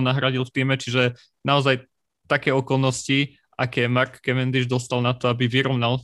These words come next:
ten rekord, tak, eh, už sa asi nezopakujú a to,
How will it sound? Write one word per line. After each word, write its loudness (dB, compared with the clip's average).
ten -4
rekord, -4
tak, -2
eh, 0
už -2
sa 2
asi -2
nezopakujú 0
a 2
to, 0